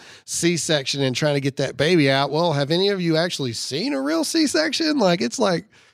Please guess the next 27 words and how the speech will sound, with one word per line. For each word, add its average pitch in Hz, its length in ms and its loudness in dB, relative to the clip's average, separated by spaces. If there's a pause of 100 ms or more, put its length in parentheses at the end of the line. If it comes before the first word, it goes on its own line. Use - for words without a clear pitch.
(180)
alien 160 540 4
up 143 160 0
in 139 80 -6
there, 143 220 2
man. 170 400 2
<laughs> - 40 -8 (680)
Like, 240 220 2
you 196 80 4
know, 240 240 4
it 240 100 2
just, 220 260 0
I 170 80 2
mean, 190 160 4
it's 262 200 -2
rough. 170 340 0 (560)
But 254 220 4
it's 262 160 0
amazing 262 720 4
to 202 100 0
me, 180 540 6 (1400)
this 180 240 4
is 175 120 -2
where 175 140 6
I'm 135 120 0
going 120 260 2
with 98 80 -8
this. 92 200 -10